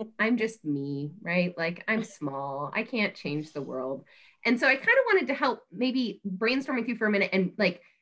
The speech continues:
Speaker 2: show some of these things that you can do as a home service business that could help your local community or your global community.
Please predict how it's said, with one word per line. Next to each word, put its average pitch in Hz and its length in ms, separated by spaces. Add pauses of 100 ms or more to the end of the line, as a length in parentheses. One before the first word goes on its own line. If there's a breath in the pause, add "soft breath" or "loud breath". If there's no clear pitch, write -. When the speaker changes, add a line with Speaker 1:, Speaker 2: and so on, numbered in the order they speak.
(320 soft breath)
Speaker 2:
show 277 380
some 269 240
of 254 80
these 202 220
things 196 360
that - 180
you 196 220
can 240 240
do 143 520 (220)
as 190 260
a 180 60
home 220 320
service 233 340
business 180 600
that 180 160
could 190 100
help 190 240
your 196 320
local 208 340
community 170 600
or 160 100
your 156 160
global 247 360
community. 160 760